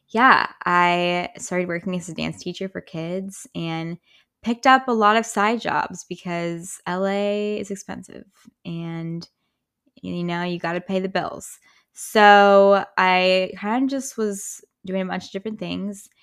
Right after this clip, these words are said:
And long story short, the Lord really gave me an idea for a way to provide resources and community to people in entertainment, which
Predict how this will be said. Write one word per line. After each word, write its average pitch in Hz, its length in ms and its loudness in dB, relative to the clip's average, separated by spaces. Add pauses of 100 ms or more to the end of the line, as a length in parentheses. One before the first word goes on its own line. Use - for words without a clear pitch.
(360)
And 185 440 0
long 202 240 0
story 240 340 -2
short, 185 840 -4
the 180 80 -4
Lord 185 200 0
really 185 200 -2
gave 175 180 -8
me 175 220 -6
an 175 140 -8
idea 160 480 -8 (120)
for 160 540 -6 (180)
a 180 140 0
way 180 380 4
to 202 200 -4
provide 165 880 -2 (800)
resources 208 1080 4
and 180 180 -6
community 170 600 -6
to - 120 -16
people - 340 -14
in 160 80 -10
entertainment, - 640 -10
which - 380 -10